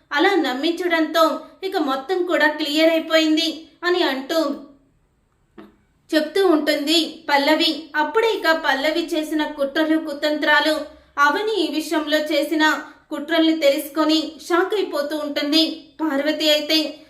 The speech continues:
ఇక పార్వతి షాక్ అయిపోతూ, "అంటే ఇన్ని రోజులు నేను అవనిని అపార్థం చేసుకున్నానా? పల్లవి చెప్పే చెప్పుడు మాటలు విని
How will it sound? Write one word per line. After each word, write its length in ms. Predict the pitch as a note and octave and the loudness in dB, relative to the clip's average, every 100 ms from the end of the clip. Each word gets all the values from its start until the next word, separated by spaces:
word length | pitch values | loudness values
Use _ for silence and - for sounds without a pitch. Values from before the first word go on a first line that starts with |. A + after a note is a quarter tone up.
| _ | _
ఇక 160 | D#4 - | -6 -4
పార్వతి 600 | D4 C4+ B3+ D4+ D#4 D#4+ | 0 0 2 0 0 -2
షాక్ 360 | D4+ D4+ C4+ D#4 | -2 -2 -2 0
అయిపోతూ, 640 | D#4 D#4 D4+ D4+ D#4 D4 - C#4 | 0 2 0 4 2 2 -6 -6
"అంటే 340 | C4+ C4+ D4+ | -4 -2 0
ఇన్ని 320 | C#4+ C4+ D4+ | 0 0 2
రోజులు 380 | D#4 C#4+ D4 D4+ D4+ - - - | 4 4 4 2 0 -6 -12 -2
నేను 320 | F#4 A4 G4 | 0 0 0
అవనిని 460 | C#4 B3+ D#4 E4 D4+ | 0 2 0 2 0
అపార్థం 540 | C#4 B3+ D#4 D#4 D#4+ | 0 2 2 2 0
చేసుకున్నానా? 880 | D#4+ C#4+ C#4+ - D4 D4 D4 D4 - - _ - | 4 2 2 -2 -2 2 2 2 -2 -16 _ 0
పల్లవి 380 | C4+ C4+ D4+ D#4 | 0 2 0 0
చెప్పే 440 | E4+ D#4+ D#4 D4+ | -2 -2 -2 0
చెప్పుడు 280 | D#4 D4+ G4 | -2 0 2
మాటలు 420 | F4+ D#4 D#4 D4+ | 4 4 4 0
విని 380 | D4+ D4+ D#4+ D4 | 0 0 0 0